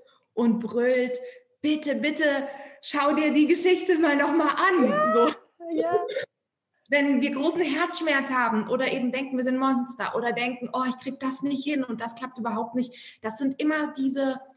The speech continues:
Speaker 1: diese Schätze so, wenn man nicht denkt, "Scheiße, oh, jetzt weg von, von,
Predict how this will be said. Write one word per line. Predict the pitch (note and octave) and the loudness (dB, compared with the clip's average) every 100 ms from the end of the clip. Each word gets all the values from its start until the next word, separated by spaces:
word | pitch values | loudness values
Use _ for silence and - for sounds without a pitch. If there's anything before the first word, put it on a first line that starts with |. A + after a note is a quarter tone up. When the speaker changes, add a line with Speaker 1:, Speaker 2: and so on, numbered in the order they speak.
| _ _ | _ _
Speaker 1:
diese | B3+ C4 D#4 | 0 0 0
Schätze | - D#4+ F#4 - G3+ F#3+ | -2 -4 -6 -8 -6 -4
so, | F#3+ F3+ E3+ | 0 0 0
wenn | F3 G3+ | 0 0
man | G#3+ | 2
nicht | A3+ C4+ - | 0 0 -2
denkt, | A#3 A#3 A#3 A#3 _ - | -4 -2 -4 -10 _ -18
"Scheiße, | - - B3 A3+ - - - - - | -14 -8 -6 -8 -10 -14 -14 -14 -6
oh, | B3 G#3+ - - - | -4 -6 -10 -16 -10
jetzt | G3+ G#3 - | -10 -12 -10
weg | B3 B3+ | -10 -10
von, | - G#3+ G3 F#3+ F#3 | -8 -6 -4 -4 -6
von, | A3 G3+ G3+ - | -4 -4 -6 -12